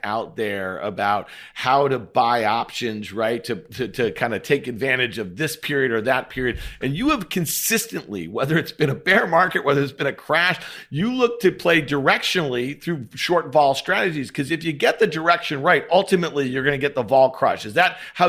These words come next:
you think about it on most occasions here? Because again, I think there's these narratives out there that, you know, when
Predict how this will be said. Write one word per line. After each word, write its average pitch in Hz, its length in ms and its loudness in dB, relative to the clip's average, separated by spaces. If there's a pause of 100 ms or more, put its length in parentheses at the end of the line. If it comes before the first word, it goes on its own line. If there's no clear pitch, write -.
you 170 160 -2
think 175 300 -2
about 160 320 2
it 165 120 0
on 131 200 -2
most 151 300 -2
occasions 151 680 -6
here? 139 220 -2
Because 139 420 -4 (220)
again, 147 480 2
I 151 160 2
think 180 180 -4
there's 170 200 -2
these 139 280 -8
narratives 165 500 4
out 160 280 2
there 143 240 2 (240)
that, 135 260 4
you 143 60 2
know, 135 100 0
when 123 300 -2